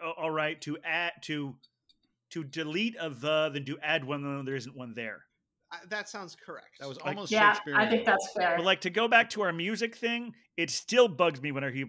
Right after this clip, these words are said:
Speaker 1: hear people say the Eurythmics.
Speaker 4: I
Speaker 3: Uh,
Speaker 4: am
Speaker 3: you
Speaker 4: with
Speaker 3: know
Speaker 4: you, Captain, one hundred percent. I, I'm feeling you on that one.
Speaker 3: You know what's another one?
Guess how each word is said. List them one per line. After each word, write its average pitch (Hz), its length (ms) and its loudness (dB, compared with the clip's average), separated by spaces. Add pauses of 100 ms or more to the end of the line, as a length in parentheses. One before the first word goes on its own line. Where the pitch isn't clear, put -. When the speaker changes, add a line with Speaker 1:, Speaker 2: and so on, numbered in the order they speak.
(120)
Speaker 1:
hear 143 140 -4
people 127 200 -10
say 135 220 -4
the 120 140 -6
Eurythmics. 113 480 -12 (1900)
Speaker 4:
I 262 220 12
Speaker 3:
Uh, 294 120 6
Speaker 4:
am 311 100 8
Speaker 3:
you 302 60 6
Speaker 4:
with 302 220 12
Speaker 3:
know 262 100 6
Speaker 4:
you, 226 120 10
Captain, 220 460 8
one 240 200 10
hundred 240 300 8
percent. 226 400 2 (180)
I, 214 260 12
I'm 247 280 8
feeling 254 380 8
you 214 100 6
on 190 160 6
that 190 160 6
one. 180 240 2 (160)
Speaker 3:
You 131 160 -8
know 170 80 -4
what's 185 160 -4
another 175 260 -4
one? 135 280 -4